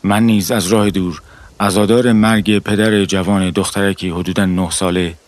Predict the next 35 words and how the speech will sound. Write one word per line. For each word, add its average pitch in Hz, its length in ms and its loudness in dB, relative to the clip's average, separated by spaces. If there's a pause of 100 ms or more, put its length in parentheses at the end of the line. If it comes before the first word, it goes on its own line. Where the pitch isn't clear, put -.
(320)
به 95 80 0
نام 95 180 2
یکتا 95 440 -2
هستم 85 440 -4 (680)
که 101 100 -8
تا 101 120 0
مدتی 107 400 2
پیش 107 300 -2
یکی 104 200 0
از 95 160 0
نقاشی‌هایش 101 600 0
به 98 80 -2
دیوار 95 260 0
خانه‌ام 90 360 -2
بود، 87 200 -6 (560)
اما 90 220 -2
الان 85 180 -2
در 90 120 -2
کمد 104 320 0
است. - 300 -8 (1300)
شرح 117 340 -2
این 135 300 2
ماجرا 123 440 4
که - 120 -4
او 123 100 2
کیست 117 460 -2
و 107 60 2
من 113 200 4
چه 123 140 -2
نسبتی 117 400 0
به 98 80 0
او 95 120 2
دارم 90 360 -2 (360)
طولانی 107 360 4
است، - 240 -4